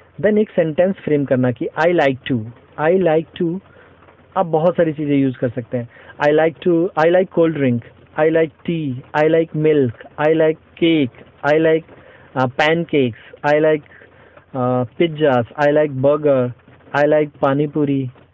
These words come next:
I like water balls। पानी पूरी को क्या बोलते हैं इंग्लिश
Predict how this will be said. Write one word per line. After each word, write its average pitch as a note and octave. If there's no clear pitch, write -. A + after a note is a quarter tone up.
I C#3+
like D3+
water C#3
balls। C3+
पानी D#3
पूरी F3+
को F3
क्या E3+
बोलते E3
हैं D#3+
इंग्लिश D3+